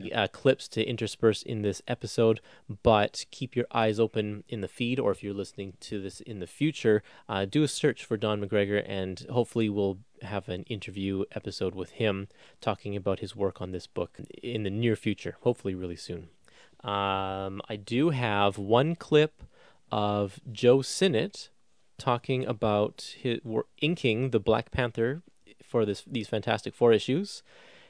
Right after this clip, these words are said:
Speaker 2: And I have one, another clip of Bob McLeod talking about working with artist Billy Graham, because Bob McLeod inked him for a few issues later on. So
Speaker 1: Nice.
Speaker 2: I'll, I'll play those when the time comes.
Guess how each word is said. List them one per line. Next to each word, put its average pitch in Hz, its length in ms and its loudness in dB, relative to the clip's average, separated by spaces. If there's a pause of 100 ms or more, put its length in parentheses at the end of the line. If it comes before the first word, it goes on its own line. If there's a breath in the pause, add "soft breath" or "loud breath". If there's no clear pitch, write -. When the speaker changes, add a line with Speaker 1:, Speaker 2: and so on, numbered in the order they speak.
(160 soft breath)
Speaker 2:
And 113 140 -6
I 107 40 -2
have 107 280 -2
one, 120 360 0
another 131 320 2
clip - 420 0
of 107 300 0
Bob 113 300 4
McLeod 110 640 2 (320 soft breath)
talking 117 420 -4
about 104 380 2
working 110 380 0
with 101 220 -2 (300)
artist 101 380 -2
Billy 107 240 2
Graham, 98 480 -2
because - 360 -4 (220)
Bob 104 280 2
McLeod 98 380 -2
inked 104 240 -8
him 92 320 -4 (200)
for - 200 -4
a 87 60 -2
few - 220 -6
issues 87 400 -8
later 92 200 -10
on. 87 220 -10 (520 loud breath)
So 113 420 8
Speaker 1:
Nice. - 60 4
Speaker 2:
I'll, 120 180 8 (160)
I'll 120 80 4
play 127 180 8
those 113 260 8
when 113 200 2
the 107 60 0
time 110 260 0
comes. 107 480 -2